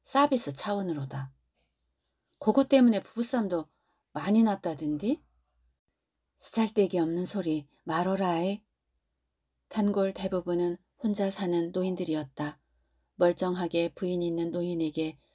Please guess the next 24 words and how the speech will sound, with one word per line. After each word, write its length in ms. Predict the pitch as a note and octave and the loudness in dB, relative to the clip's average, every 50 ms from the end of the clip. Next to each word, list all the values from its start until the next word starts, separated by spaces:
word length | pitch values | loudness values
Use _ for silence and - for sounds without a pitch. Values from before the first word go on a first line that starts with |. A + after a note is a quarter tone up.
| _ _ | _ _
전화를 480 | - - F#3+ F#3 F#3 F3 F3 F3 E3+ F3+ | -6 -2 0 0 0 0 0 -2 -4 -4
한 220 | F#3 - G3+ G3 | -4 -4 -4 -4
적은 320 | F#3 F3 E3 E3 E3 D#3 D#3+ | -2 -4 -6 -4 -4 -4 -4
없다. 480 | D#3 C#3 _ _ - D3 D3 D3+ _ _ _ _ _ _ _ _ _ _ _ _ _ _ | -6 -6 _ _ -8 -6 -6 -8 _ _ _ _ _ _ _ _ _ _ _ _ _ _
그 160 | - - G3+ | -4 -4 -2
정도 380 | F#3+ F#3+ F#3 F#3 F3+ F3+ F3+ F3 | 0 0 0 0 2 0 0 0
눈치는 480 | F3 F3 F3 E3+ - F3 E3+ E3+ E3+ D3 | 0 -2 -2 -2 -2 -2 0 0 0 0
있다는 480 | E3 F3 - - F#3+ F3+ F3 F3 F3 E3+ | -4 -8 -6 -4 -4 -2 -2 -2 -2 -2
말이다. 520 | E3 D#3+ D#3 D#3 D3 C#3+ D3+ D3+ D3+ - _ _ _ _ _ _ _ _ _ _ _ _ _ _ _ _ _ _ _ _ _ _ - | -4 -4 -4 -6 -4 -4 -4 -4 -6 -10 _ _ _ _ _ _ _ _ _ _ _ _ _ _ _ _ _ _ _ _ _ _ -6
남자 360 | F3+ E3+ F3 - F#3 F3 F3 | -4 -4 -2 0 -2 -2 -2
때문에 600 | - F3+ F3 E3+ E3 E3 D#3+ E3 E3 D#3+ E3 - _ _ _ _ - | 0 0 0 2 0 0 0 0 0 0 -2 -6 _ _ _ _ -6
신세 320 | - A3+ G3 G3 - G3 | -4 -2 -2 -2 -2 -2
망친 420 | F#3 F3+ E3+ E3+ - - F3 E3 | 0 0 0 0 -2 -2 -2 -2
인생이라 640 | E3 E3 D#3+ - E3+ D#3 D3+ D3+ D3+ D3+ D3+ - _ _ _ _ _ _ _ _ - | 0 -2 -2 -2 -2 -2 -2 -2 -4 -6 -8 -10 _ _ _ _ _ _ _ _ -4
남자라면 720 | E3+ E3 E3+ E3 E3+ E3 E3 D#3+ D#3+ D#3+ D#3+ D#3+ D#3 - _ - | -2 0 0 0 0 2 2 2 2 2 0 0 -2 -6 _ -10
이 80 | F3+ | -8
꼴이 260 | E3+ - F3+ F3 F3 D#3+ | -4 -4 -2 -2 -2 -2
났다. 500 | D3+ D3+ C#3+ - - - D3 C#3+ C#3 _ _ _ _ _ _ _ _ _ _ _ _ - | -2 -4 -6 -10 -8 -8 -8 -8 -8 _ _ _ _ _ _ _ _ _ _ _ _ 2
내 180 | F#3 F#3 F#3 | 2 2 2
속을 480 | F3+ - G3+ F3 D#3+ - E3 D#3+ D#3+ D#3 | 2 0 -2 -2 -2 -2 -4 -4 -4 -8
지가 500 | - - - D#3+ - D#3 D3+ D3 C#3+ - _ _ _ _ - | -10 -10 -10 -8 -6 -8 -8 -8 -12 -18 _ _ _ _ -8
알 180 | - E3+ E3+ E3+ | -4 -4 -4 -4
턱이 540 | - - F#3 E3 D#3 - D3 D3 D3 D3 _ _ _ - | -4 -6 -6 -6 -4 -4 -6 -6 -6 -10 _ _ _ -16
없겠지. 680 | - C#3+ - - - E3+ D#3+ - - - D3+ D3+ D3 | -16 -14 -12 -8 -8 -8 -8 -8 -10 -8 -8 -8 -10